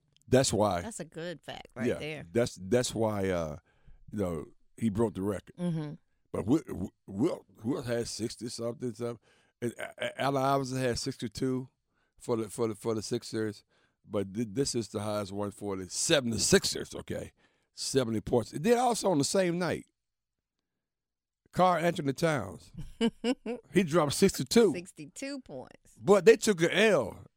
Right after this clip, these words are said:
Speaker 1: The Hornets went up there and beat them Minneapolis, which is crazy.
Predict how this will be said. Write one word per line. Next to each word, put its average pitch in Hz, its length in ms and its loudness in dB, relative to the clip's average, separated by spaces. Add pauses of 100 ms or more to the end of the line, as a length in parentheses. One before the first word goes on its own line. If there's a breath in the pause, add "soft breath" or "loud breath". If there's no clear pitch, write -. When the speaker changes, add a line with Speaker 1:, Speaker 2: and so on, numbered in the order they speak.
(680)
Speaker 1:
The 107 100 -2
Hornets 151 460 4
went 139 160 2
up 123 140 -2
there 131 140 2
and 117 200 -4
beat 147 120 4
them 123 180 2
Minneapolis, 120 720 0
which 90 160 -8
is 82 160 -12
crazy. 82 420 -8